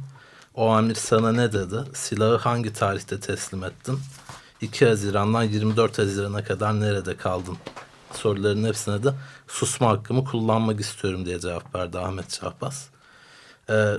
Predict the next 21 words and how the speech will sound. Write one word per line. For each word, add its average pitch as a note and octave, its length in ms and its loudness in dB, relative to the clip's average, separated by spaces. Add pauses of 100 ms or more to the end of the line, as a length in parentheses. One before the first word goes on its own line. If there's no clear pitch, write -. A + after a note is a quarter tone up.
(260)
duruşmanın C3 460 4
sonunda C3+ 640 4
da, C3 160 0 (320)
e, B2+ 40 2
Ahmet A#2 500 2
Şahbaz'ın A#2 520 2
tutuklanma A#2+ 720 0
talebi G#2 440 2
reddedildi G#2+ 640 0
ve B2 160 -2 (500)
bir A2 80 -4
sonraki G2 580 -2
duruşma G2 400 -2
yedi G#2+ 260 2
Temmuz G#2+ 420 -2
iki G#2 200 -8
bin G2 80 -6
on G2+ 180 -6
dört F#2+ 180 -8
tarihine F#2+ 420 -8
ertelendi. G#2+ 540 -14